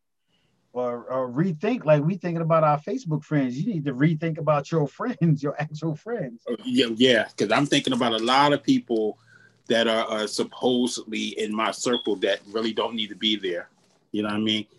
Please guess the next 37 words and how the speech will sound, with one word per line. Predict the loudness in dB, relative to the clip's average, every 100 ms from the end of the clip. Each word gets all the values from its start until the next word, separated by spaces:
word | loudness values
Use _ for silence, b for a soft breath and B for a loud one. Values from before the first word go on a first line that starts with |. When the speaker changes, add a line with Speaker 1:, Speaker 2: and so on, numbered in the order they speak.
| -2
Speaker 2:
They | 2
have | 2
Speaker 1:
Yeah. | 2
Speaker 2:
served | 2 2 2
the | -2
purpose. | 2 2 2 0 0
It's | -4 -4
time | -2 -2
for | -2 -2
me | -2 -2
to | -2
be | -4
dropped | 0 4 4 2 0
or, | 0 2 -2
or | -4 -2
whatever. | 2 0 0 -12 _ _ _ _
Speaker 1:
And | -12 -8
this | -6 -6
is | -4
why | 0 2
we | 2 2
need | 0 -2
to | -2
move | 0 0 0 -6 _ _ _ _ _ _ _ -6
twenty | -4 -4
twenty-one. | -4 -4 -4 0 0 0 -4 _ _ _ _ -4
People | -2 2
need | 4 4
to | 4
move | 4 4 2
different. | -2 -4 -8 -12 -12
I |
think | -6 -4
you | -4
said | -4 -4
that | -2 -2
earlier. | -2 -4 -6 -12